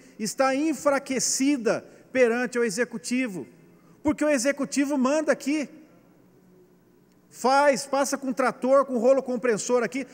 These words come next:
faz o que bem entende na cidade. E a gente coloca pedido de informação, faz reivindicação aqui e não somos atendidos. Por isso eu peço, você que está nos assistindo,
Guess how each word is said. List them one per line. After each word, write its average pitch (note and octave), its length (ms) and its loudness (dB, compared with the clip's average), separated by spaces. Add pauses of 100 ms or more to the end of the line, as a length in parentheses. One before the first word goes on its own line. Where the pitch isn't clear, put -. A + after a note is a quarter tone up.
faz C4+ 300 2
o C#4 60 -4
que C4+ 120 -4
bem C#4+ 300 -2
entende C#4 400 -4
na C#4 100 -2
cidade. B3+ 640 -2 (1800)
E B3 60 0
a C4+ 60 4
gente B3 200 -2
coloca C4+ 340 4
pedido B3+ 280 -4
de B3 60 -8
informação, B3 540 -2 (160)
faz C#4+ 300 4
reivindicação B3+ 800 -4
aqui B3+ 300 -6 (140)
e A#3+ 100 -6
não C#4 180 0
somos C4+ 340 -4
atendidos. C4 880 -6 (1080)
Por B3+ 140 2
isso C#4+ 160 -2
eu C4+ 60 0
peço, C4 360 -2
você A#3+ 320 -6
que - 60 -10
está C4+ 180 -2
nos B3+ 140 -8
assistindo, B3 640 -4